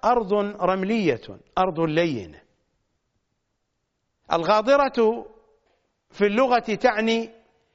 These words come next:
الأرض التي يسهل استخراج الماء منها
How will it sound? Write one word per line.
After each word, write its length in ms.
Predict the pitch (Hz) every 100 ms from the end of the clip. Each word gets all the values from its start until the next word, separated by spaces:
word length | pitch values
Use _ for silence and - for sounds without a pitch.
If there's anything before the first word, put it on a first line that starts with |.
| _ -
الأرض 460 | 214 190 254 214
التي 720 | 220 214 240 247 247 254 - _ _
يسهل 840 | 175 240 302 - 180 208 214 214 214 -
استخراج 680 | - 208 - 185 202 233 190
الماء 460 | 208 190 196 190 165
منها 360 | 156 107 -